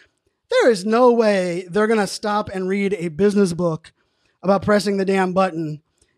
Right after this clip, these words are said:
any further than, like, 'Hey, th-, that's what Dad wrote, and that was his first book. Like, I'm glad he's on his fifth book,' or whatever it may be."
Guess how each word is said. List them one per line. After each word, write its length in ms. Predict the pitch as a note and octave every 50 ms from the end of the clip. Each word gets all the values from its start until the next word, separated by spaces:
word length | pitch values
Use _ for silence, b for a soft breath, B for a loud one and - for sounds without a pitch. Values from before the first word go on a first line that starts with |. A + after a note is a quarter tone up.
| _ _ _ - A#3+
any 240 | A#3+ B3 B3 B3
further 400 | A#3 - B3 A3+ A3+ A3 A3 G#3
than, 140 | G3 G#3 G3
like, 160 | G3 F#3+ E3+
'Hey, 220 | B3 E4 G4 F4+ A#3
th-, 200 | F3+ G#3+ A#3 G#3+
that's 180 | A#3 B3+ B3
what 140 | C#4 B3 G#3
Dad 260 | F3+ A#3+ A#3 A#3 A3+
wrote, 220 | A3+ A#3+ A#3+ B3+ A#3+
and 80 | G#3+
that 100 | A3 A#3
was 100 | A#3 G#3+
his 120 | G#3+ A3 -
first 240 | - B3 A3 G3 F3
book. 220 | G3+ C4 A#3 -
Like, 160 | F#3 F3+ F3 G3
I'm 120 | F3+ F#3
glad 260 | F#3 G3+ G#3+ G#3+ G#3
he's 140 | G#3+ G3+ G3
on 120 | G#3 G3+
his 140 | G3+ F#3+ -
fifth 260 | - - B3 - _
book,' 240 | - F#3+ E3 D#3 -
or 60 | D#3+
whatever 260 | D#3+ E3+ E3+ E3 E3 E3+
it 60 | D#3
may 140 | D3 D3+ D3
be." 260 | D3+ D#3 D#3+ C#3